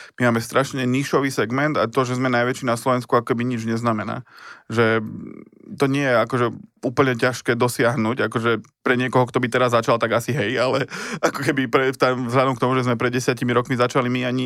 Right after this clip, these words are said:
žiadna z tých globálnych sietí nemala tu žiadnu pobočku, nejakých reálnych zastupiteľov alebo nejak to tu neriešila, tak bolo ľahké pre nás ako keby vybudovať to, že sme najväčší na Slovensku. Ale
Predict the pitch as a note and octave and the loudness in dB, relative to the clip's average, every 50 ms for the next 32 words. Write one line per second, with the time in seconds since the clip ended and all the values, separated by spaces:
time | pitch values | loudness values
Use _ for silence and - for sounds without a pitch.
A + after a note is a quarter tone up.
0 | - - A#2+ A#2+ C#3 D3 C#3+ C#3 C#3 C3+ - - C3+ A#2+ C3 C3+ B2+ A#2 C3 C3 | -4 -4 -2 0 2 2 2 0 -2 -4 -2 -4 -2 0 2 2 4 4 4 2
1 | B2+ C#3 C#3 - - C3 B2 B2+ - B2+ B2 A#2 - - - - - _ - C3+ | 2 -2 -6 -4 -2 -2 -2 -2 -2 -6 -8 -8 -10 -16 -20 -20 -12 _ -2 0
2 | C#3 C3+ C3 B2+ A#2+ A#2+ - A#2+ A#2 C3+ B2+ B2 B2+ A#2 C3 C3 C3 B2+ B2+ - | 2 4 4 2 0 -2 -4 0 2 2 2 2 0 2 2 2 4 4 2 0
3 | - - - B2 A#2+ A#2 A#2 A#2 A2+ B2 B2 B2 B2 B2 B2 B2 A#2+ A#2+ A#2 A#2 | -4 -6 -4 -4 -2 -2 -2 -4 -2 -2 0 2 4 4 4 2 2 0 -2 0
4 | B2+ B2 B2 - - A#2+ A#2+ B2 A2+ B2+ A#2 A#2 A#2 A#2 A#2 A#2 A2+ A2+ A2+ A#2 | 0 0 0 -2 -4 -4 -4 -2 -2 0 2 2 2 2 2 2 0 0 -2 -2
5 | A#2 A#2 A#2 - - B2 - B2+ B2+ A2+ A2 A#2 B2+ - - D3+ D3+ D#3 - - | -2 -4 -2 -4 -6 -4 -2 -2 -2 0 0 -2 -2 0 2 2 2 2 0 -6
6 | - - - _ - B2+ B2 C3+ C3 C3 B2+ C3 C3 C#3 - - - A#2+ G#2 B2 | -16 -20 -12 _ -4 0 2 4 4 4 4 4 2 0 -2 -2 -2 -2 0 0
7 | A2+ A2+ A2+ G2+ G#2 A2 G2+ - - - A2 A2 A2+ A2+ A#2 A2 A2+ C#3 C3+ C#3 | 0 2 0 0 0 0 -4 -6 -6 -8 -6 -6 -4 -4 -4 -4 -4 -2 0 2
8 | A#2+ A2+ A2+ - - - A#2 A#2 A#2 A#2 A#2 A#2 A#2+ A2+ G#2+ A#2 B2+ - A#2 G#2+ | 2 0 0 -2 -4 -4 -2 -2 -2 -2 -2 0 0 0 0 -2 -4 -6 -6 -6
9 | G#2+ G#2+ - A#2 G#2+ G#2 A2+ A2+ - - D#3 E3+ - - - - - - - - | -6 -4 -4 -6 -6 -4 -8 -8 -4 -4 -4 -4 -4 -12 -20 -20 -20 -20 -20 -6
10 | - A#2+ A#2 A#2 A2+ A2+ | 0 2 4 4 4 2